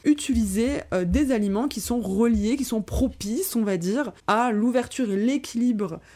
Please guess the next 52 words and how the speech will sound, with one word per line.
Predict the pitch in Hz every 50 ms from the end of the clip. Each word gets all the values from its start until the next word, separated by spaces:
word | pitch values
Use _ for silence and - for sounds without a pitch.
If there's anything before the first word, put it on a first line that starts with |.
| - - - -
euh, | 180 170 165 160 160 160 165
du | 160 160 185 202
chakra | - 202 180 - 233 254
que | 240
vous | 208
voulez | 180 185 185
aller | 202 202 196
bosser. | 170 175 185 185 - 202 220 269 262
Dans | 202 240 247
le | 269 247
cadre | - 294 285 240 214
du | 220
chakra | - 226 208 - 208 196
couronne, | - - 175 170 190 233 302 311 240
on | - 185
va | 180 196 185 - - - -
retrouver | 190 202 220 - - 226 220 233 277 -
tout | - 214
ce | 190 -
qui | - - 214 226
est, | 240 233
euh, | 202 180 175 170
donc | 175 180 175
on |
va | 190 185
retrouver | 190 - - 262
du | 202 196
poisson, | 165 - 233 247 254 247 - - 277 269 277 277 294 294 - -
euh, | 180
de | 180 185 196
l'huile | 185 214 269 262 233
d'olive, | 277 277 277 247 269 269 254 214
des | 196 196 202
framboises | - - 254 254 220 226 226 233 233 202
et | 180
des | 185 185
myrtilles | 190 208 240 254 226 - - - - 277 294
qui | - 190
peuvent | 170 190 190 -
être, | - 240 247 240 - -
euh, | 196 185
vraiment, | 165 180 190 190 220 247 240 208
euh, | 180 170 175 - - - - - - 185
bénéfiques | 180 269 294 294 294 277 254 - - 269 330 - -
pour | - - 294 277 - - _ -
aller | 240 240 240 233 226 285 320 - -
ouvrir | 277 269 240 220 202 240 285 285
et | 262 - - 262
équilibrer | 262 - - 240 226 240 196 214 214 262 294
le | 262 233 233
chakra | - - 202 196 - 190
couronne. | 180 - - 175 160 156 170